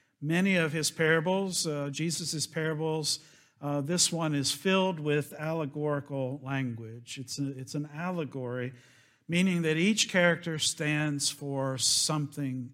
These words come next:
else. The wise and the foolish bridesmaids are the followers of Jesus, awaiting his return. He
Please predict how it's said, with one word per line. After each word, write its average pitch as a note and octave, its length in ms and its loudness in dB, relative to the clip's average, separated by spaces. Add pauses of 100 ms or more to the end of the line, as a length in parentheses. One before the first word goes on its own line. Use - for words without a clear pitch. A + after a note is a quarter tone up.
else. A#2+ 760 -6 (1120)
The D#3+ 80 0
wise G3 440 6
and F3+ 140 4
the E3 80 0
foolish F#3+ 400 4
bridesmaids E3 920 2
are D#3 460 2
the D#3+ 160 -2
followers D#3 640 -2
of D#3 240 -6
Jesus, C#3+ 800 -4 (760)
awaiting D#3+ 520 4
his D3+ 400 0
return. D#3 880 0
He F#3+ 480 -4